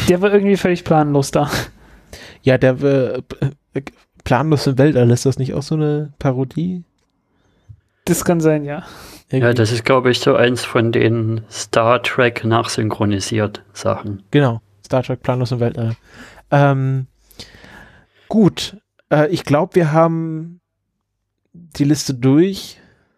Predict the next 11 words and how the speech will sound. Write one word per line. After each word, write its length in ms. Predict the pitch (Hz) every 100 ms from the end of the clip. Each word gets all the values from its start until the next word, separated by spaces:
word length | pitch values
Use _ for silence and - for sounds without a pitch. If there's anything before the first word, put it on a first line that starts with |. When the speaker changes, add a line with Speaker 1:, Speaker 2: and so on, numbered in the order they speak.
| _ 120
Speaker 3:
Ja, 100 | 117
damit 320 | 113 113 117
haben 140 | 123
wir 100 | 120
es, 120 | 127 110
glaub 180 | 113 120
ich, 180 | 127 -
ziemlich 320 | - 123 123
gut 200 | - 127
umrissen, 500 | 131 117 135 - 101
ne? 220 | 98 117